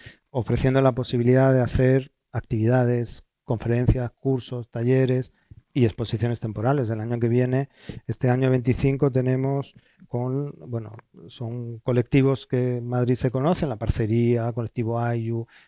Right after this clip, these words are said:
Af-, Conciencia Afro, son proyectos que hemos ido trabajando, bueno, hemos ido pensando, ¿no? con ellos, eh, la, la, la forma en la que se puedan aproximar al museo y que consideren que el museo es una plataforma también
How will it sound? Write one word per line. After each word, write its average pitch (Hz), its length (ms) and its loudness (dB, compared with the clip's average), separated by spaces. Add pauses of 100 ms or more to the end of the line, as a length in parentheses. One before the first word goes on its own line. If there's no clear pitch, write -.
Af-, - 280 -8
Conciencia 117 600 2
Afro, 117 360 -2 (240)
son 127 140 0
proyectos 139 520 4
que - 580 -4
hemos 127 280 -4
ido 156 180 4
trabajando, 131 680 2
bueno, 127 220 -2
hemos 117 240 -10
ido 127 160 0
pensando, 135 640 -2
¿no? 165 140 -4
con 127 240 -4
ellos, 131 400 2 (440)
eh, 135 100 0 (580)
la, 117 240 2
la, 113 240 -2
la 123 180 -4
forma 147 480 0
en 123 120 -2
la 123 100 0
que 120 120 -2
se 120 120 -2
puedan 143 240 2
aproximar 131 720 2 (340)
al 120 160 2
museo 151 580 2
y 135 100 0
que - 220 0 (240)
consideren 123 500 4
que 160 80 6
el 147 60 2
museo 139 280 -4
es 147 100 -8
una 147 160 -2
plataforma 120 720 -4 (300)
también 123 500 0